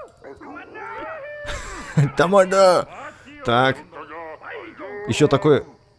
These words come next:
бантик пришпандорили. Круто. Ну-ка, закидывай. Ну, закидывай уже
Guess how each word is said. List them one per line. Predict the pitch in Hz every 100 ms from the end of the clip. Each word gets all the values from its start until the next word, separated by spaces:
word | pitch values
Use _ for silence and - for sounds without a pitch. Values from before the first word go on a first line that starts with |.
| _ _ 117
бантик | 110 135 156 -
пришпандорили. | - 120 - 120 110 101 85 - - -
Круто. | - 92 92 104 104 - - _ _ - - - 277 226 196 _ _ _ - 117 - 170 220 _ _ _ - _ _ _ _ _ _
Ну-ка, | 95 98
закидывай. | 107 113 131 113 101 87 - - - _ _ _ -
Ну, | 117
закидывай | 143 - 165 127 120
уже | 110 92 90